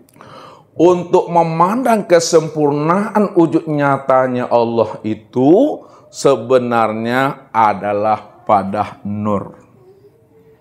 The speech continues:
Nah, untuk memandang kesempurnaan nyatanya wujud Allah itu pada nur.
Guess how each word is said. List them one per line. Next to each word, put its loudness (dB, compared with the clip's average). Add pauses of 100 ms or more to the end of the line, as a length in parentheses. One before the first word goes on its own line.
(560)
Nah, -20 (240)
untuk -2
memandang 2
kesempurnaan 0
nyatanya 0
wujud -2
Allah 2
itu -2
pada -2
nur. -4